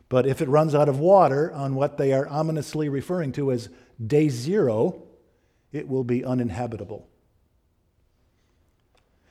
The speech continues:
And so I was so happy upon my first visit to Kenilworth Union Church when I discovered that you can see Lake Michigan from the churchyard. Well, almost. You might have to walk a few yards down the block,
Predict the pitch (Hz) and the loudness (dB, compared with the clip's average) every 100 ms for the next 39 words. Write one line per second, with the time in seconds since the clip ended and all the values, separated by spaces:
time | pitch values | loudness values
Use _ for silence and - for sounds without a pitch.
0 | _ - 151 208 220 202 - 208 220 240 | _ -8 4 8 8 6 2 4 6 4
1 | 143 123 - - - 139 170 160 156 139 | 2 -2 -4 -12 -10 -2 2 4 2 2
2 | 180 - 165 175 143 135 160 156 151 147 | -2 0 0 0 -2 -2 0 0 2 0
3 | 156 143 139 131 - 240 175 - - - | -2 -2 -2 -4 4 4 4 -2 -14 -16
4 | - - - 151 151 147 143 - 165 151 | -20 -14 -2 2 4 4 0 2 4 4
5 | 135 180 240 196 - 214 175 170 170 170 | 2 0 0 -2 -2 4 6 6 4 -2
6 | 156 139 127 135 127 175 170 208 143 101 | -2 -2 -2 -4 0 0 2 2 2 2
7 | - - 165 165 147 139 123 104 - 160 | -6 -14 -10 -4 -2 0 0 -4 -6 -2
8 | 165 139 123 127 123 123 139 131 143 139 | 0 0 2 0 0 -2 0 2 2 0
9 | - 143 139 156 170 175 - | -2 -2 0 4 4 2 -6